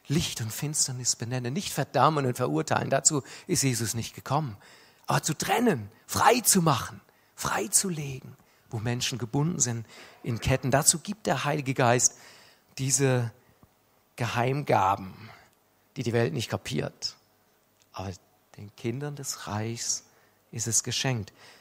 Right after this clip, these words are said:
Vers zwei im ersten Korinther vierzehn. Wenn jemand in einer von Gott eingegebenen Sprache redet, richten sich seine Worte nicht an Menschen, sondern an Gott. Keiner versteht ihn. Was er durch Gottes Geist gewirkt ausspricht,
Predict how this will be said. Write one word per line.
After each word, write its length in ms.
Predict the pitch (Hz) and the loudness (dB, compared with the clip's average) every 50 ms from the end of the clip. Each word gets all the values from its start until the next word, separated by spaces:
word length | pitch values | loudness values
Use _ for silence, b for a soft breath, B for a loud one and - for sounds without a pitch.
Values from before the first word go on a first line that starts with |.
| B B | B B
Vers 240 | - - 117 107 - | -2 0 2 4 4
zwei 300 | - 123 117 123 139 139 | 6 6 8 8 8 6
im 180 | 120 107 120 | 4 0 -2
ersten 400 | - - - 120 120 - - 123 | -2 -4 -4 0 0 0 0 0
Korinther 320 | - 117 113 120 113 107 113 | -2 -4 -2 -2 -2 -2 0
vierzehn. 460 | - - 151 147 - - 143 131 B B B B B | 2 2 4 4 6 4 4 2 B B B B B
Wenn 120 | - 160 151 | 4 4 6
jemand 340 | 156 185 208 214 202 190 | 6 8 8 8 6 6
in 120 | 170 165 - | 4 2 2
einer 340 | - 147 165 190 196 185 165 | 4 4 4 6 6 4 4
von 300 | - - 156 147 139 127 | 4 2 2 2 4 4
Gott 320 | 170 190 196 - - - | 4 4 4 2 0 0
eingegebenen 760 | 143 165 190 208 208 196 190 - - 175 180 175 160 156 151 | 2 2 2 2 0 -2 -2 0 0 0 0 0 0 0 0
Sprache 680 | 143 - - - 123 139 156 170 180 - 180 165 135 - | 0 -2 0 2 2 4 4 4 4 2 2 2 2 4
redet, 400 | 147 160 180 151 156 165 - B B B B B B | 4 4 4 4 2 0 0 B B B B B B
richten 400 | - 151 185 180 - - - 185 | 2 2 2 2 0 0 0 2
sich 220 | 175 - 151 - - | 2 2 2 4 6
seine 420 | - 143 135 165 202 233 233 180 | 8 8 8 8 6 4 4 6
Worte 300 | 165 175 170 175 - 165 | 8 8 8 6 6 2
nicht 300 | 151 147 156 156 - 160 | 0 0 -2 -2 0 0
an 100 | 151 143 | 0 2
Menschen, 420 | 131 123 117 110 101 - - 92 87 B B B B B B - | 2 2 2 0 0 -2 -2 -4 -8 B B B B B B 2
sondern 340 | - 143 139 127 131 123 - | 4 6 6 6 6 4 2
an 220 | - 135 135 120 | 0 -2 0 0
Gott. 400 | 123 120 101 - - - - b b b b b | 0 0 0 -2 -4 -8 -10 b b b b b
Keiner 360 | - - 120 120 135 143 147 | 2 4 4 4 4 2 0
versteht 420 | - - 143 - - 160 160 156 - | 0 -2 -2 -2 -2 -4 -4 -4 -6
ihn. 320 | - 120 107 98 92 B B B B B - | -6 -4 -4 -4 -6 B B B B B -2
Was 180 | 113 113 - | 0 2 2
er 300 | - 175 147 139 147 147 | 2 4 4 6 6 6
durch 320 | 147 - 117 104 - - - | 6 4 2 0 0 0 2
Gottes 420 | - 143 147 - 196 - - - | 2 2 2 2 2 2 2 2
Geist 440 | - 143 120 123 135 139 - - - | 4 4 4 4 4 4 2 2 2
gewirkt 500 | - 127 104 113 123 139 147 - - - | 0 -2 2 2 2 2 2 0 -2 0
ausspricht, 840 | - 143 175 180 - - - - - 120 117 110 - - - - | 0 2 2 2 2 0 0 0 0 0 0 0 -2 -6 -8 -10